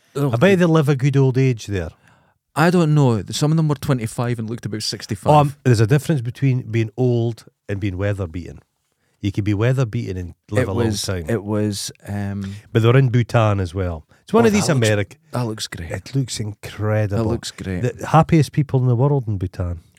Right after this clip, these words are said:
Speaker 1: Until they gave them T V.
Speaker 2: Yeah,
Speaker 1: And then
Speaker 2: T-,
Speaker 1: they started acting like Miami Vice.
Speaker 2: T V and cars. And it
Speaker 1: Ugh.
Speaker 2: just went downhill.
Speaker 1: T V.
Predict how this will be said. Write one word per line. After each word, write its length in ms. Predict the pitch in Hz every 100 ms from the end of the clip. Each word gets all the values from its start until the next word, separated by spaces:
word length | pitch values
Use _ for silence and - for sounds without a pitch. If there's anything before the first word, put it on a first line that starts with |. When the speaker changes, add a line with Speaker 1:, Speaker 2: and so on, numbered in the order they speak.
| -
Speaker 1:
Until 300 | 120 147 147
they 80 |
gave 220 | 139 131 117
them 120 | 113
T 220 | 117 113
V. 300 | 107 127 107 - _
Speaker 2:
Yeah, 160 | 123
Speaker 1:
And 80 | 110
then 100 | 123
Speaker 2:
T-, 40 | 117
Speaker 1:
they 40 |
started 340 | - 139 123
acting 240 | 123 113 123
like 140 | 123
Miami 300 | 117 113 113
Vice. 300 | 101 123 110
Speaker 2:
T 120 | 139 131
V 200 | 123 110
and 120 | 92
cars. 520 | 120 110 98 90 - -
And 240 | 123 135 117
it 40 |
Speaker 1:
Ugh. 60 | 113
Speaker 2:
just 140 | 120
went 180 | 120 104
downhill. 400 | 107 104 90 104
Speaker 1:
T 180 | 98 185
V. 280 | 170 165